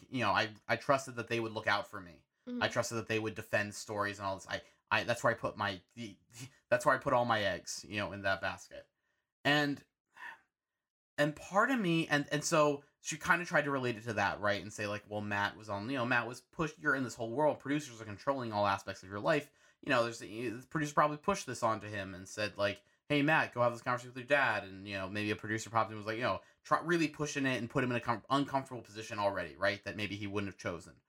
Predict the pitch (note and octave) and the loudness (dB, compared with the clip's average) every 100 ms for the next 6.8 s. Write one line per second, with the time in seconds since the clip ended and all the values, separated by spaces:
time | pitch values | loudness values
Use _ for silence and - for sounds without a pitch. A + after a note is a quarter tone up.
0 | _ _ - G#2+ - A2+ G#2 G2+ F#2+ G2+ | _ _ -14 -14 -8 -6 -4 -4 0 0
1 | - G2 F#2+ F2+ F2+ - D#2 - - D2+ | 0 -6 -8 -6 -8 -10 -14 -16 -16 -16
2 | - - _ _ _ _ _ _ _ _ | -16 -20 _ _ _ _ _ _ _ _
3 | _ _ _ - D3+ - C#3 - - B2 | _ _ _ -10 -8 -4 -6 -6 -6 -2
4 | D3 F#3+ F3+ - F#3+ A3+ F#3 F3 - - | 0 2 0 -2 -4 0 0 0 -4 -6
5 | - D3 F3+ D#3 D#3+ F3 D3 C#3 F3 F#3+ | 0 2 2 2 4 4 4 6 4 2
6 | F#3 D#3 D#3+ - E3 D3+ D3 | 0 2 2 2 0 2 2